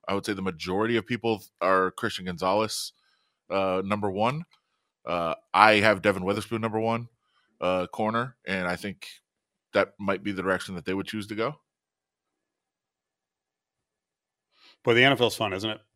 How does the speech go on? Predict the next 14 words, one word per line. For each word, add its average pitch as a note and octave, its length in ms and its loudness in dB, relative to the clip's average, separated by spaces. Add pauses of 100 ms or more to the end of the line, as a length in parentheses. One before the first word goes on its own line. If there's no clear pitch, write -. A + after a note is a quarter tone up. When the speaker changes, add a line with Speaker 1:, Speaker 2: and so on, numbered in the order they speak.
(360)
Speaker 2:
The A#2+ 80 2
more D#3 180 12
we E3+ 100 12
find D3+ 240 6
out C3+ 160 10
about G#2 420 4
owners B2 520 -2
and G#2 80 -6
how A#2 140 2
they G#2+ 100 0
operate G#2+ 340 2
behind G#2 240 -4
the G2 40 -6
scenes, A2+ 420 -6